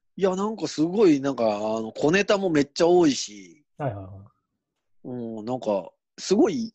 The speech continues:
Speaker 1: いいやつですしね。なんか、
Speaker 2: はい。
Speaker 1: 嫌な気分になるとこ全然ないんですよ。
Speaker 2: へー。へー。
Speaker 1: なんか、ねちっこい人間ドラマみたいなものあんまない。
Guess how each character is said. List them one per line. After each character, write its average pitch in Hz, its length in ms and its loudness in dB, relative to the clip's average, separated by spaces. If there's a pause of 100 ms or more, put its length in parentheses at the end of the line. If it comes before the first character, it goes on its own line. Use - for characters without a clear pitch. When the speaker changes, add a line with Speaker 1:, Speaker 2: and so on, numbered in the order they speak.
Speaker 1:
い 220 240 2
い - 20 6
や 151 100 4
つ - 140 -8
で 104 80 -10
す - 100 -18
し - 160 -20
ね。 101 60 -14
な 165 100 -6
ん - 20 -8
か、 143 80 0
Speaker 2:
は 127 100 -2
い。 - 60 -14 (120)
Speaker 1:
嫌 302 180 2
な 427 140 2
気 - 120 -6
分 196 140 -2
に 143 60 -6
な 147 180 -2
る 143 80 -2
と 143 80 -8
こ 117 80 -8
全 143 140 -6
然 202 120 -2
な 180 120 -2
い 151 60 -4
ん 120 40 -12
で - 100 -18
す - 60 -20
よ。 - 80 -20 (380)
Speaker 2:
へ 170 580 -6 (800)
ー。 165 60 -12
へ 170 40 -10
ー。 - 20 -8
Speaker 1:
な 185 100 -4
ん - 20 -10
か、 131 80 -4
ね 143 160 0
ち 247 140 -6
っ - 80 -14
こ 247 120 0
い 190 40 -4
人 165 220 -2
間 185 140 -2
ド 196 100 2
ラ 185 60 0
マ 156 80 0
み 131 120 -6
た 117 80 -2
い - 20 -4
な 110 60 -10
も 107 100 -12
の 101 100 -8
あ 123 40 -4
ん 147 80 -6
ま 139 100 0
な 147 160 2
い。 113 120 -2